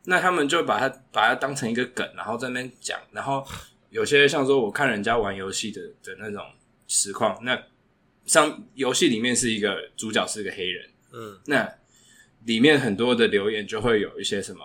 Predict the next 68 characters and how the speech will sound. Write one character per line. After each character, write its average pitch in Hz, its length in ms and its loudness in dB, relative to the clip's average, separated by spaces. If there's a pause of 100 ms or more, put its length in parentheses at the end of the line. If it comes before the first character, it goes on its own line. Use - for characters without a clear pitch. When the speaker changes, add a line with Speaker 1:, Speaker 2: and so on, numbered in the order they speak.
(140)
Speaker 1:
呃， 110 360 -12 (380)
就 120 140 -8
是 117 100 -12
在 113 160 2
讲 92 240 -6
那 101 80 -8
个 95 120 -8
字， 92 260 -12 (100)
那 113 120 -6
个 107 80 -8
N，N 107 540 -4
字， 101 280 -6 (100)
但 117 160 0
是 117 100 -4
是 110 120 -4
中 101 240 -2
文 90 120 -10
的 85 100 -20
版 82 220 -20
本。 - 120 -20
Speaker 2:
嗯。 - 40 -20 (340)
Speaker 1:
我 160 100 0
其 208 160 4
实 208 60 -2
觉 180 120 4
得 165 80 2
这 202 140 4
个 170 160 6
也 104 120 0
是 143 180 0
某 113 200 2
一 123 40 0
种 107 140 -4
程 98 220 -10
度 113 140 -4
上 113 160 0
的 92 60 -6
歧 87 220 -6
视 98 200 -6
啊， - 160 -14 (400)
因 185 120 4
为 196 200 4
在， 175 380 2 (340)
你 127 120 -2
是 170 300 4 (100)
这 185 80 2
样 151 140 8
是 147 140 0
用 156 180 4
语 113 200 -2
言 98 200 0
上 113 260 0
去 113 220 0
歧-， 92 240 -8
歧 - 420 -6
视 107 200 -4
人 92 200 -10
家， - 140 -10 (380)
因 180 120 -2
为 170 220 -6 (420)
正 180 200 4
常 135 160 0
来 110 100 0
说 131 160 0
你 107 120 -2
不 135 200 -4
该 117 220 0
讲 - 160 -8